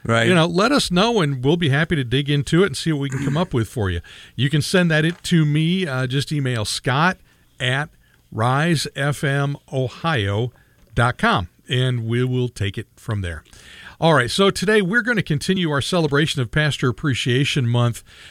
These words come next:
Speaker 2: by not talking about the pastor per se, but the pastor's spouse.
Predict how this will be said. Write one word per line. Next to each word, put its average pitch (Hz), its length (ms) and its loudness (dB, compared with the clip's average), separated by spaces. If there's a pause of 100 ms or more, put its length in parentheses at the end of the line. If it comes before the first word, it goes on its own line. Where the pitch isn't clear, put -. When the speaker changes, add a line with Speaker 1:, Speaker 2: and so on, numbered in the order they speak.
(120)
Speaker 2:
by 147 160 4
not 180 280 0
talking 190 340 0
about 147 340 0
the 135 240 -6
pastor 202 640 0
per 127 260 0
se, 107 540 0 (540)
but 160 140 0
the 175 60 -2
pastor's 151 440 -4
spouse. - 520 -8